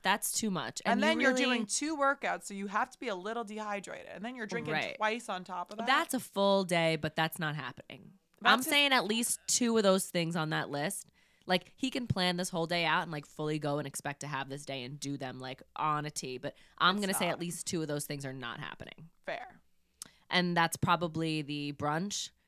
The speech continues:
Speaker 1: I mean, probably the hike and the workout.
Speaker 2: Yeah.
Speaker 1: Yeah. <laughs>
Speaker 2: Yeah.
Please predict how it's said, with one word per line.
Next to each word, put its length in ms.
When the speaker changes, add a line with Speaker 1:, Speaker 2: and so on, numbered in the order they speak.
Speaker 1:
I 80
mean, 200
probably 360
the 80
hike 400
and 160
the 80
workout. 460
Speaker 2:
Yeah. 220
Speaker 1:
Yeah. 200
<laughs> 380
Speaker 2:
Yeah. 280